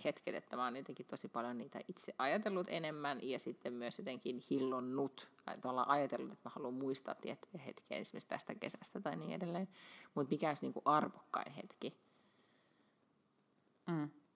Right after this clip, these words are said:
Speaker 1: Niin, e-, niin siis
Speaker 2: Tai
Speaker 1: eh-,
Speaker 2: jotenkin, niinku, tärkein
Speaker 1: niin.
Speaker 2: tai rakkain muistosi. Kauhean vaikea
Speaker 1: Mm.
Speaker 2: kysymys, kun
Speaker 1: Niin
Speaker 2: se tavallaan
Speaker 1: on.
Speaker 2: toi, niinku, vähän laittaa arvottamaan jotenkin omia elämäntilanteita, eiks niin? Koska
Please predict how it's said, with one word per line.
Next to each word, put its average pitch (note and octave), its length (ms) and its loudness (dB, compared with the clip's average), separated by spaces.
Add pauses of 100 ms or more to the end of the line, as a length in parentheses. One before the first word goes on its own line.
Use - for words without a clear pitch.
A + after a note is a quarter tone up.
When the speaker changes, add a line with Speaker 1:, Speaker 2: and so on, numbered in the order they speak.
(140)
Speaker 1:
Niin, C#3+ 220 10
e-, C#3 140 8
niin D3 240 8
siis D3+ 180 8
Speaker 2:
Tai D#3+ 60 8
Speaker 1:
eh-, D3 40 10
Speaker 2:
jotenkin, D#3+ 380 6
niinku, D#3+ 220 2
tärkein D3 580 8
Speaker 1:
niin. - 160 -4
Speaker 2:
tai D3 240 4
rakkain C3 600 4
muistosi. D3 580 0 (1400)
Kauhean C4+ 280 10
vaikea F3+ 380 10
Speaker 1:
Mm. C#3+ 60 -4
Speaker 2:
kysymys, E3+ 360 6
kun A#3 100 8
Speaker 1:
Niin F#3+ 100 8
Speaker 2:
se - 60 0
tavallaan A#3+ 300 12
Speaker 1:
on. F3+ 60 8
Speaker 2:
toi, E3+ 180 8
niinku, E3 220 2
vähän F#3+ 260 10
laittaa F3 500 10
arvottamaan D3 600 2
jotenkin D3 360 0
omia D#3 340 4
elämäntilanteita, C#3 920 2
eiks D3+ 200 2
niin? E3 180 4
Koska D#3 220 4